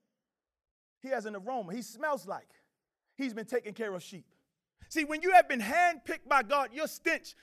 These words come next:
should be that of a servant. It doesn't matter where you go. It doesn't matter which room you walk into.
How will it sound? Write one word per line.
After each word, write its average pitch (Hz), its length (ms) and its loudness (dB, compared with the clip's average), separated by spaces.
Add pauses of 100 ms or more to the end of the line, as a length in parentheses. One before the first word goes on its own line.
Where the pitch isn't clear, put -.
should 262 180 -10
be 240 100 -4
that 254 220 4
of 196 80 -6
a 208 60 -10
servant. 196 540 -4 (600)
It 330 100 -4
doesn't 302 240 6
matter 277 220 4
where 285 260 0
you 262 160 -4
go. 180 300 -2 (160)
It - 80 -10
doesn't 285 240 8
matter 302 240 4
which 277 220 -4
room 302 300 -6
you 277 120 -4
walk 285 300 0
into. 254 380 -6